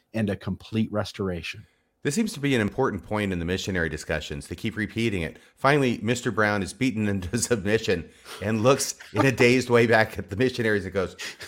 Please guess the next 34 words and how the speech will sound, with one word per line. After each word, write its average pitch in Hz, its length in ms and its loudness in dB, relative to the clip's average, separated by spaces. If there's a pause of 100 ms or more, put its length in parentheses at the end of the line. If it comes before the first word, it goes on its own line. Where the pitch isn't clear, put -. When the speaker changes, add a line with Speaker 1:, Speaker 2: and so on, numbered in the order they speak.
(180)
Speaker 2:
"There 98 180 0
was 104 240 0
a 104 160 0
complete 98 680 -6
restoration, 92 1040 -4 (300)
and 90 420 -6
I 92 200 -6
will 92 260 -4
be 87 440 -8 (140)
baptized." 85 800 -6
<laughs> - 640 -12 (800)
Speaker 1:
Yeah, 110 180 2
the, 98 300 -2
the 135 80 0
Stepford 165 580 0
converts. 110 600 -2
Here 123 160 0
we 131 140 2
go. 123 180 -2
Speaker 2:
<laughs> 170 320 2 (1400)
Speaker 1:
All 120 120 4
right, 117 380 4
same 147 340 2
thing 175 200 4
again 240 240 2
here. 147 140 4
Look 123 100 0
down 180 180 4
here. 254 140 2
"There 110 240 2
was 139 160 4
a 156 60 0
complete 156 540 0
restoration, 156 880 0